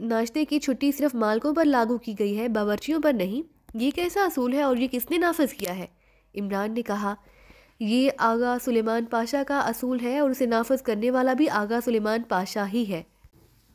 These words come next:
सुलेमान ने जवाब दिया। "तो क्या ऐसा नहीं हो सकता कि जनाब आगा सुलेमान पाशा इस गरीब, मुफलिस और कलाश मालिक पर थोड़ा सा रहम करते हुए आज की छुट्टी कैंसिल करके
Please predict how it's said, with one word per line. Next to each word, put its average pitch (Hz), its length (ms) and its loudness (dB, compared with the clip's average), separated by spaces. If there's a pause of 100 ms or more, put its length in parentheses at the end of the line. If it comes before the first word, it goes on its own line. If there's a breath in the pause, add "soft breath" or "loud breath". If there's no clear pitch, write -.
सुलेमान 285 440 4
ने 339 100 6
जवाब 262 340 4
दिया। 254 240 0
"तो 285 140 0
क्या 269 180 0
ऐसा 226 300 0
नहीं 285 240 6
हो 240 120 6
सकता 233 380 -2
कि 277 120 0
जनाब 220 340 0
आगा 214 360 0
सुलेमान 214 440 2
पाशा 226 600 0
इस 233 160 -2
गरीब, 233 540 0
मुफलिस 233 480 -2
और 240 80 0
कलाश 220 440 -2
मालिक 233 300 -2
पर 294 120 0
थोड़ा 269 320 2
सा 285 120 0
रहम 254 260 -2
करते 226 300 -4
हुए 277 160 0
आज 220 320 -2
की 247 120 -6
छुट्टी 254 280 -6
कैंसिल 226 320 -2
करके 220 400 -4